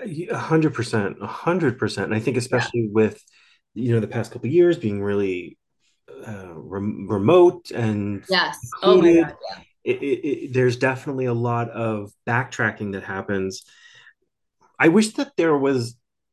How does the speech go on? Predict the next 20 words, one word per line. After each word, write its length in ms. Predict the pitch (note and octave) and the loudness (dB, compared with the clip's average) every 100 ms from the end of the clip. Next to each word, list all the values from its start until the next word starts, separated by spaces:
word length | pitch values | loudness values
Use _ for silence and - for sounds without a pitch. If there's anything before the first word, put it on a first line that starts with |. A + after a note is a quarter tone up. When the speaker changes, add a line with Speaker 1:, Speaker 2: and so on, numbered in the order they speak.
| _ _ _ _ - | _ _ _ _ -2
Speaker 1:
a 80 | C3+ | 2
way 240 | C3 C3 | 4 4
that, 160 | B2+ A#2 | 4 2
like, 280 | A2 G2+ - _ _ _ _ _ _ _ _ - | 0 -2 -8 _ _ _ _ _ _ _ _ -10
you 320 | B2 D3+ E3 | -6 -4 -4
could 160 | F#3 | -4
see 160 | - C#3 | -2 0
yourself 640 | C3 B2+ A#2+ A2+ - - _ - | 0 2 2 0 -2 -16 _ -4
the 80 | A#2 | 0
way 260 | A2+ A2 | 2 2
your 160 | G#2+ G#2+ | 2 -2
friends 420 | - G#2+ G2 F#2+ | -4 -6 -6 -6
see 120 | - F#2 | -8 -6
you, 240 | F2 E2+ | -6 -4
because 400 | A2 A2+ A#2+ E3+ E3+ E3 D#3+ | -6 -2 0 0 -2 -4 -4
I 40 | |
Speaker 2:
Totally. 100 | D#3 | -2
Speaker 1:
feel 160 | E3 F3 | 2 4
like 360 | F3+ C3+ C3+ - _ - _ _ _ | 6 6 2 -6 _ -20 _ _ _
what 280 | A2 D3 | -2 -2